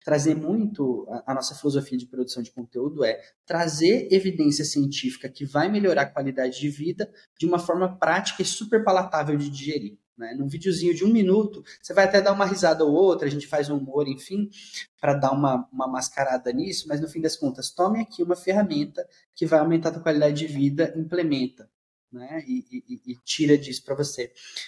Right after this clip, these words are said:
E a gente entende que tá aí o grande, né, o grande, o grande pulo, né, na educação, né? A gente conseguir influenciar educacionalmente. By the way, a gente tem o suplemento,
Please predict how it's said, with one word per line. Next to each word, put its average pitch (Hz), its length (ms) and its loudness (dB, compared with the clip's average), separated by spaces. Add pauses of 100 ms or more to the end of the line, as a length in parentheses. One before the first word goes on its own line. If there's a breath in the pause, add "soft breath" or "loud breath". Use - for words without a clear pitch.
(180 loud breath)
E 139 60 4
a 135 40 6
gente 160 280 2
entende 160 320 2
que - 60 -20
tá 196 160 0
aí 202 200 2
o 202 60 0
grande, 123 640 2
né, 123 240 -6
o 127 80 -8
grande, 113 500 -4
o 110 80 -20
grande 120 300 -8
pulo, 110 360 -10
né, 123 300 -4
na 110 240 -4
educação, 165 580 -4 (160)
né? 131 160 -10
A 143 40 -12
gente - 240 -16
conseguir 127 340 0
influenciar 123 540 0
educacionalmente. 143 880 -4 (400 loud breath)
By 170 180 6
the 165 60 2
way, 127 200 4
a 123 60 0
gente 131 220 -2
tem 139 100 2
o 131 60 0
suplemento, - 580 -4